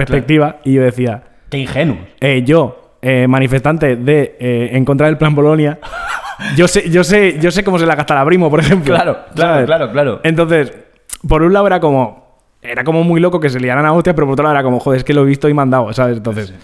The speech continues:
Speaker 1: bueno, así visto
Speaker 2: Eh,
Speaker 1: con perspectiva.
Speaker 2: o sea, <laughs> es que... o sea, y además dejas a, a, a cuatro policías de esto en plan,
Speaker 1: A mí me gustaba lo,
Speaker 2: yo,
Speaker 1: me
Speaker 2: yo sabía pegar, en plan,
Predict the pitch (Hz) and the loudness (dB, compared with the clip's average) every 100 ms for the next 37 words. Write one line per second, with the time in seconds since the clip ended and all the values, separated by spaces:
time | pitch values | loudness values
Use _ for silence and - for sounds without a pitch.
0 | - - - - - - - 107 101 107 | -20 -20 -20 -20 -20 -12 -6 -4 -4 -2
1 | 123 131 110 135 131 127 123 - 87 131 | 0 0 0 0 0 -2 -2 -4 -2 0
2 | 113 104 - - _ _ _ - _ _ | 0 -4 -10 -18 _ _ _ -20 _ _
3 | 120 110 117 - - - - 180 - - | -12 -6 -6 -6 -10 -12 -14 -20 -18 -12
4 | 139 - 165 - - - 113 104 - - | -12 -8 -10 -10 -14 -12 -12 -14 -18 -20
5 | _ _ - _ - - - - - 202 | _ _ -20 _ -20 -20 -20 -20 -20 -12
6 | - 185 165 143 139 151 151 165 160 139 | -6 -4 -2 -2 0 0 0 0 2 0
7 | - - 120 107 104 95 - 131 147 147 | -2 -4 -4 -4 -8 -12 -8 -2 0 -2
8 | 156 147 139 135 147 139 139 135 123 107 | -4 -4 -6 -8 -6 -6 -6 -10 -10 -10
9 | 107 101 90 _ _ _ _ _ _ _ | -8 -10 -10 _ _ _ _ _ _ _
10 | _ _ _ _ _ _ - - 131 151 | _ _ _ _ _ _ -16 -4 0 0
11 | 165 175 165 151 131 135 170 139 196 233 | 2 2 0 -2 -2 0 0 0 -2 0
12 | 226 226 - 131 196 170 127 139 160 | 0 0 -2 -2 -2 -2 -6 -6 -4